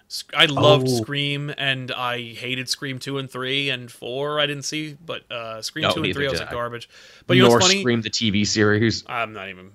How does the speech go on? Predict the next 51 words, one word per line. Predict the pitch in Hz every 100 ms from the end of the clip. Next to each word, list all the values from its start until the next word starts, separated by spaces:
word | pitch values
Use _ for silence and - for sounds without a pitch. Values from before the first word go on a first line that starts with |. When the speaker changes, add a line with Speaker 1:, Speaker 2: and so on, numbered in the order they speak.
| _
Speaker 1:
bothering. | - 92 98 101 -
But | 139
I | 147
did, | 139 196 190
s-, | - -
but | 165
you | 185 196
know |
what's | 220
funny? | 160 165 185 147
Uh, | 139 131
H | 180 -
B | 175
O, | 170
for | 147
whatever | 151 143 139
reason, | 147 135
was | 139 113
repeating | 123 - 135 139
Scream | - 147 147
a |
bunch | 147 143
of |
times, | 147 151 147
so | 127
I |
watched | 110 139 131 -
Scream. | - - 135 143 165 165 _ _ _
Fucking, | _ - - - 330 359 -
<laughs> | 427 440
it's | 453 453 392
not | 320 - -
good. | 330 - 285 262 - _ _ _ - 127
Speaker 2:
No, | 123 170 190
that | 139 156
movie | 180 165 156
has | 135
not | 123 131 107
aged | 120 135 117
well | 117 110
at | 104
all. | 120 131
In | 101
fact, | 95 113 113
it | 110 92
seems | - 127 117
kind | 127 120
of | 113
annoying | 113 107 113 127 127 110
now. | 98 95 82 76 71 73
Speaker 1:
Uh, | 208 190